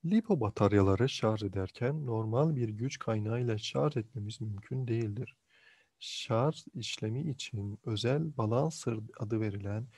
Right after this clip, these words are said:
cihazlar kullanılmaktadır. Aşağıdaki görselde bir lipo balans şarj cihazı gösterilmektedir. Lipo piller özel bakım gerektirir. Lipo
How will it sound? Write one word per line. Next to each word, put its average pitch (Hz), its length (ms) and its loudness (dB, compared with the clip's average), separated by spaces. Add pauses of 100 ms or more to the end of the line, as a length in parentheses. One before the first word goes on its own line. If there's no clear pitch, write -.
(420)
cihazlar 101 640 0
kullanılmaktadır. 110 1000 0 (720)
Aşağıdaki 110 640 -4
görselde 113 760 -6 (1200)
bir 135 300 -2
lipo 135 280 0 (800)
balans 107 440 0
şarj 131 520 0
cihazı 104 400 -2
gösterilmektedir. 101 1080 -4 (580)
Lipo 190 280 6
piller 104 480 6
özel 117 340 4
bakım 113 280 -6
gerektirir. 98 680 -4 (180)
Lipo 123 540 2